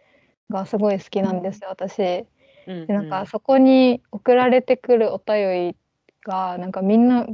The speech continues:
Speaker 1: 文章上手くて、すごいなんか、
Speaker 2: へー。
Speaker 1: ちょっとユーモアがめっちゃたっぷり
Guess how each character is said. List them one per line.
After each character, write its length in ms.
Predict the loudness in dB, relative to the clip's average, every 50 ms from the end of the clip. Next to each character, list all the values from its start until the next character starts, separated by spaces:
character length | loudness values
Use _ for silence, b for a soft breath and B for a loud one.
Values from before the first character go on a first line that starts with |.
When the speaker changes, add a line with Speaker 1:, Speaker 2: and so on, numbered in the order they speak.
| -6 0
Speaker 1:
文 200 | 2 2 2 2
章 380 | 0 -4 -4 -4 -4 -6 -8 -6
上 260 | -4 -2 -2 -2 -2
手 140 | -4 -6 -10
く 20 |
て、 480 | -6 -4 -2 0 0 0 -2 -4 -8 _ b b b b b b b b
す 160 | b -6 -4 -2
ご 120 | 0 0
い 60 | 0
な 100 | 0 -2
ん 60 | -6
か、 60 | -10 -14
Speaker 2:
へ 40 | -16
ー。 120 | -16 _ _ _ _ _ _
Speaker 1:
ち 80 | -6 -6
ょ 20 |
っ 60 | -6 _
と 120 | -2 -2 0
ユ 280 | 4 4 6 6 6
ー 40 | 6
モ 220 | 4 4 2 0 -2 -4
ア 100 | -6 -6
が 200 | -4 -4 -4 -4
め 140 | -4 -6 -8
っ 40 | _ _
ち 80 | -12 -10
ゃ 220 | -10 -10 -12 -14 _ _
た 120 | -12 -12
っ 60 | -12 _
ぷ 180 | -4 0 0 2
り 220 | 2 0 -2 -4